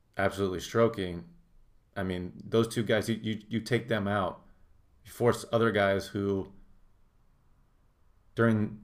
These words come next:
this early part of the season, haven't had to play with the ball in their hands, haven't had to shoot, they haven't been relied on offensively. So that was always the big thing in college. There, there's always gonna be weak links in college.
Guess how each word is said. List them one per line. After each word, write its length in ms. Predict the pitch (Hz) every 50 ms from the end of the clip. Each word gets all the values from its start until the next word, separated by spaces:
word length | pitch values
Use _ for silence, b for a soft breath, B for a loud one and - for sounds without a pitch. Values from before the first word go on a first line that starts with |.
| -
this 200 | - 117 101 -
early 260 | - 113 110 110 110 104
part 200 | 107 117 113 110
of 60 | 98
the 80 | 95
season, 580 | - - - 123 123 113 92 98 92 92 90 - - _ _ _ _ _ _ _ _ _ _ _ _ _ -
haven't 340 | - - 101 107 104 104 90
had 360 | 87 95 110 113 107 95 - -
to 140 | - 92
play 640 | 82 - - - 101 98 95 95 95 95 92 90 87 - - - _ _ _ - _ _ _ _ _ _ _ _ _ _ _ _ _ _ _ _ -
with 160 | - 123 120
the 80 | - 117
ball 200 | 98 104 101 101
in 60 | 101
their 100 | 98 90
hands, 400 | 95 98 98 98 101 92 92 95
haven't 200 | 95 104 113 107
had 140 | 107 107 98
to 60 | 98
shoot, 500 | - - - - 107 104 98 101 - - - - _ _ _ _ _ _ _ _ _ _ _ _ _ _ _ _ _ _ _ _ _ _ _ -
they 80 | 98
haven't 200 | 98 104 110 104
been 140 | 101 104 101
relied 360 | 95 90 92 92 98 98 98
on 220 | 98 90 87 87 87
offensively. 640 | 90 85 - 98 95 87 - 87 82 82 85 80 76
So 340 | - - 107 98 92 - b b b b b b b b b b b b b
that 120 | 120 131
was 120 | 147 135 135
always 180 | 123 113 101
the 60 | 101
big 200 | 90 101 101 90
thing 140 | - 113 95
in 100 | 87 85
college. 340 | - - 95 92 92 87 92
There, 100 | 104 107
there's 260 | - - 123 120 117
always 260 | 135 139 151 151 139
gonna 160 | 120 131 120 113
be 140 | 113 113
weak 320 | 104 95 104 107 101 - -
links 240 | 101 90 85 - -
in 100 | 85 -
college. 420 | 85 82 82 87 95 - - -